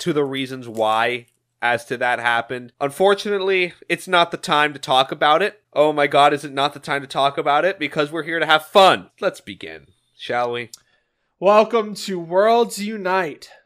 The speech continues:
Speaker 2: Sonic Universe issue seventy-six.
Speaker 1: Ian Flynn writes, and we have another artist coming on board named Dan Schoening.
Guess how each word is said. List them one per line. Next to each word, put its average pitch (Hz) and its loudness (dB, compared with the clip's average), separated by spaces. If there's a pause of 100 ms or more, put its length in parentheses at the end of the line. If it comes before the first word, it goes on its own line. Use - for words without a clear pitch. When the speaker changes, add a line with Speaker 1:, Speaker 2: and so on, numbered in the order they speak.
Speaker 2:
Sonic 214 -4
Universe 196 -4 (140)
issue 202 -2
seventy-six. - -6 (260)
Speaker 1:
Ian 160 0
Flynn 180 -4
writes, 175 2
and 156 -2
we 160 -2
have 170 4
another 170 0
artist 165 2
coming 160 -2
on 147 -2
board 151 -2
named 143 -6
Dan 143 -2
Schoening. 135 -4